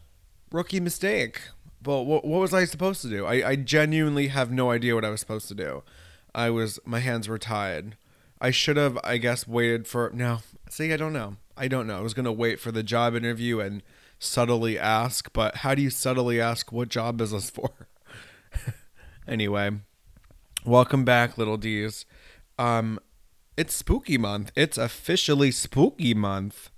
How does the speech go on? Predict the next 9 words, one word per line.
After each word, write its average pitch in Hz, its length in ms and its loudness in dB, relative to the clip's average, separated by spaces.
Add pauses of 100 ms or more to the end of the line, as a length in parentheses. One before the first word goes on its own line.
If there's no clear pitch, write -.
(440)
I 135 80 -2
love 113 300 2
that 104 160 -2
spooky 104 320 -6
season. 101 580 -8 (420)
Love 123 360 2
the 151 80 -2
spooky 147 340 -2
season. 135 540 0